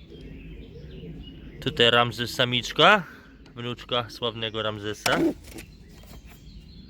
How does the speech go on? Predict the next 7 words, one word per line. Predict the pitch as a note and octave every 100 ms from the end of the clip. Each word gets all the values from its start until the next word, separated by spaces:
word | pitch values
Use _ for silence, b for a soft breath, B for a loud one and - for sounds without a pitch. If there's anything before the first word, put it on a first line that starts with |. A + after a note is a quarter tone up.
| - - - - - - - - - - B B B -
Tutaj | C3+ B2+
jest | A#2+
inbred | C#3 C3 B2 A#2
na | A#2
sztampara | - B2 A2+ A#2 A#2
samiczka. | A#2 B2 A#2 - C#3+ F#3 F#3+ B B B - - - - - - - - B B B B
I | E3+ G#3+